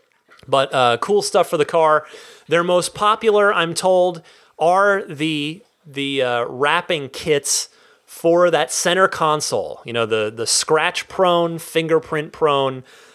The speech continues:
center console. There's the white kit. If you've got a white interior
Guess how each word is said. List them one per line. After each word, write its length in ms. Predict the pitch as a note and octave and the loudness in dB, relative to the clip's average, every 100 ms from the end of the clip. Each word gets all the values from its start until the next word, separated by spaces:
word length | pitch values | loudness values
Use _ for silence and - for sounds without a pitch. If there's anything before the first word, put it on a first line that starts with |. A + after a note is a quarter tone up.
| - | -8
center 340 | - E3+ D3+ | -2 0 0
console. 640 | - D3+ C#3+ - C#3+ C3+ C3 | 0 0 0 0 2 2 2
There's 260 | B2+ A#2 | 0 -2
the 100 | A#2+ | -2
white 540 | A#2 A#2+ C#3 F#3 D4 - | -4 -2 0 0 -4 -10
kit. 300 | - A3+ B3 | -2 -2 -2
If 100 | F#3 | -6
you've 120 | E3+ | -4
got 160 | G#3 B3 | 0 2
a 40 | |
white 280 | F3 F3+ F#3+ | 2 2 2
interior 720 | F#3 - F#3+ F#3+ G3 G3+ G#3 | -2 -2 0 2 4 2 0